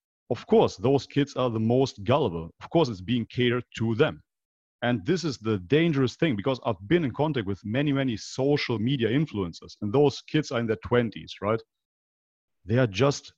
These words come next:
bought and paid for. They are basing their online income on those companies, the plant-based companies that are sponsoring them, starting with Plant-Based News, going, I'm not gonna expose any other names. Those people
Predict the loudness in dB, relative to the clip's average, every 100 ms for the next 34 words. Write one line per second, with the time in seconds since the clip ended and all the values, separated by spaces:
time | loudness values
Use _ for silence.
0 | _ -2 4 4 4 0 -14 _ -6 0
1 | 0 0 -4 -10 -12 -16 _ _ _ _
2 | _ -6 2 4 4 2 4 4 2 0
3 | 0 0 0 2 2 4 2 0 0 0
4 | -2 -6 -8 -12 _ _ _ 2 4 4
5 | 0 0 2 0 0 -2 0 -6 -8 -14
6 | -20 _ -8 -8 -4 0 2 2 -2 -6
7 | -2 0 0 -2 -2 0 0 -2 -4 -4
8 | -6 -2 -2 -2 -6 -12 -14 -16 -16 -14
9 | 0 2 2 0 -4 _ 0 0 0 0
10 | 0 -2 0 0 -2 -6 -6 0 0 0
11 | -2 0 2 2 2 -2 0 0 2 0
12 | 2 2 2 0 -6 -18 -20 -20 -20 _
13 | _ _ _ 2 2 2 2 4 4 4
14 | 0